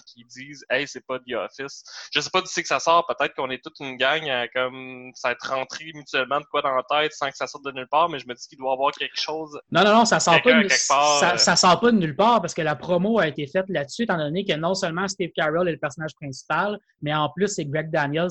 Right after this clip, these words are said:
Speaker 2: qui fait la, la production de la série, puis c'est lui qui était derrière la production de The Office. Fait que le, le, le parallèle a été fait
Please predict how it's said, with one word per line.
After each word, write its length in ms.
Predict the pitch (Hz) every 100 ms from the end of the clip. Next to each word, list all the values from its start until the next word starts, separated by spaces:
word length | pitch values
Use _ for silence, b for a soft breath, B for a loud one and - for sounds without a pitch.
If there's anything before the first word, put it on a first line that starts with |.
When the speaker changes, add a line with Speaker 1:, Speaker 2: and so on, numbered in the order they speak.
| -
Speaker 2:
qui 80 | -
fait 80 | 151
la, 180 | 139 135
la 120 | 135
production 500 | 156 139 127 175 160
de 80 | 156
la 80 |
série, 320 | 131 135 139 220
puis 60 |
c'est 120 | -
lui 140 | 151 214
qui 80 | 147
était 100 | 139
derrière 300 | 135 139 156
la 80 | 139
production 520 | 139 127 - 147 156
de 180 | 135 127
The 140 | 131 123
Office. 380 | - 170 - _ _ _ _
Fait 120 | 139
que 100 | 135
le, 100 | 147
le, 180 | 135 135
le 120 | 135
parallèle 440 | 131 165 165 175 220
a 60 |
été 160 | 143 139
fait 200 | 135